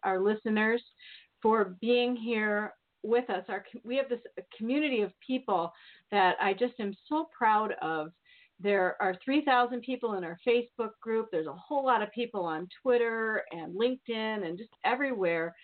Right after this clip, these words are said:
um, where we do shows like this. And I'm so grateful for you all because we bring somebody like Jeff here and his book, Love's True Second Chance. And you guys really follow him, get to know him, read his book, and, and, and,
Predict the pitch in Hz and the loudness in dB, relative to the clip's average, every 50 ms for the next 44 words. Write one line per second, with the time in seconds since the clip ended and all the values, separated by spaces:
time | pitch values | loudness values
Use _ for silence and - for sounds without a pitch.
0 | - - - - - _ - 185 185 185 180 180 180 - - 214 214 220 226 202 | -20 -20 -20 -20 -20 _ -2 2 2 2 2 0 -2 -2 -2 0 0 0 0 0
1 | 247 277 302 302 - - 269 254 269 262 269 - 202 175 175 - - 165 165 170 | 2 2 0 0 2 2 4 4 4 2 0 -2 -2 -2 -2 -2 -2 -4 -4 -4
2 | - 190 180 185 196 - 269 285 262 254 240 233 220 - - - 190 185 185 _ | -6 -8 -8 -8 -6 -4 -4 -2 0 2 2 2 2 0 -6 -8 -8 -8 -6 _
3 | - 170 175 175 160 - 135 165 170 165 170 180 - 202 190 180 208 208 185 - | -4 -4 -2 -2 -4 -4 -4 -4 -4 -4 -6 -8 -10 -10 -8 -6 -8 -6 -2 0
4 | 240 247 247 247 - 262 220 208 202 190 175 170 - - - 214 208 208 208 - | 0 0 0 -2 -4 -2 2 2 2 4 2 0 -2 -2 0 0 0 0 -2 -6
5 | - - 190 175 175 170 170 175 _ - - - - _ _ - 202 196 190 190 | -6 -4 -2 0 0 -2 -4 -6 _ -20 -20 -20 -20 _ _ -2 -2 0 0 0
6 | 214 208 180 - 196 196 190 196 - 185 190 185 180 - - - 208 202 - - | -2 -4 -2 -2 -2 -2 -2 -2 -2 -2 -2 -2 -2 -6 -8 -8 -8 -8 -4 -4
7 | 202 185 - 170 165 - - 208 185 185 185 180 - - - 196 196 196 190 190 | -4 -4 -4 -8 -12 -8 -6 -6 -4 -4 -6 -8 -12 -12 -8 -6 -4 -4 -4 0
8 | 196 190 190 190 190 - - 196 190 233 233 220 214 214 208 202 202 _ _ _ | 0 0 0 0 -4 -8 -14 -4 0 0 2 2 2 2 0 -2 -6 _ _ _
9 | 208 202 214 220 214 208 202 220 220 202 196 180 175 160 - - 185 185 196 208 | 2 2 2 2 0 -2 -2 -2 -4 -4 -2 -2 -4 -4 -4 -8 -4 0 0 0
10 | 214 208 190 208 214 185 185 190 175 175 175 165 170 165 165 _ _ - 196 202 | 0 0 -2 0 0 0 0 0 -2 -4 -6 -6 -6 -8 -10 _ _ 0 2 2
11 | 196 190 190 - - - - - - - _ _ - 220 208 196 - - 208 202 | 2 0 -2 -10 -18 -20 -20 -20 -20 -20 _ _ 0 0 0 0 0 -2 -2 -2
12 | 202 190 175 - _ - 202 190 175 | -2 -4 -6 -10 _ 0 2 2 2